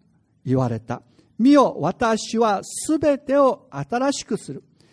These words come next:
見よ、私はすべてを新しくする。」また言われた書き記して、これらの言葉は信ずべきものであり、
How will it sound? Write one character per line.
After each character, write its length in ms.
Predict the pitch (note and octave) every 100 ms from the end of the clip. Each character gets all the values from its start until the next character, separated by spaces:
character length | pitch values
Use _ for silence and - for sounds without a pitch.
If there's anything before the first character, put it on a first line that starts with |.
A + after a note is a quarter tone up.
| _ _ -
見 140 | C4+
よ、 240 | D#4 C4+
私 440 | A#3+ A#3 A#3+ A3+ B3+
は 200 | B3 G#3
す 260 | - D4
べ 160 | D4+ C4+
て 160 | - C4+
を 260 | A#3+ -
新 340 | D3+ A#3 C4+ D4
し 100 | -
く 140 | G#3+
す 140 | -
る。」 120 | A2+ - _ _ _ -
ま 160 | A3
た 240 | D4 C4 G#3
言 160 | F#3+
わ 120 | G3+
れ 120 | G3+ G3
た 140 | F#3
書 160 | - G3
き 120 | -
記 300 | - B3+ C4
し 60 | A3+
て、 100 | G#3
こ 140 | A#3
れ 100 | A3+
ら 100 | G#3
の 120 | F#3+
言 340 | E3 F#3 - F#3
葉 100 | F3
は 240 | G3+ - _ _ _
信 440 | - - G#3 A3 G#3
ず 180 | G#3
べ 160 | G#3 A3
き 160 | G#3 F3+
も 140 | E3+
の 140 | D#3+
で 120 | D3 C#3
あ 60 |
り、 180 | F3 F#3